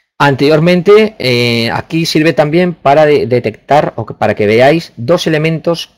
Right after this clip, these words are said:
clásicos que están siempre funcionando en, en Wikipedia, que son los bots. Los bots son agentes de software que automáticamente navegan Wikipedia para hacer cambios. En este caso está Invadibot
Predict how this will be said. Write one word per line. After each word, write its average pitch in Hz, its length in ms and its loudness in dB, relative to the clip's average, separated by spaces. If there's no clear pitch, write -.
clásicos 151 440 -2
que - 80 -10
están 156 200 -6
siempre 127 260 -6
funcionando 135 440 -6
en, 117 260 -8
en 110 100 -8
Wikipedia, 139 640 -2
que 123 80 -6
son 160 180 -2
los 117 140 0
bots. - 400 -4
Los 113 160 -2
bots 165 200 -2
son - 440 -2
agentes 127 360 -4
de 139 60 0
software 226 380 0
que 143 140 2
automáticamente 139 840 -2
navegan 143 380 -2
Wikipedia 185 440 0
para 135 160 0
hacer 123 200 -2
cambios. 82 420 -10
En 110 60 -6
este 110 160 -6
caso 147 180 -2
está - 180 -4
Invadibot 127 720 0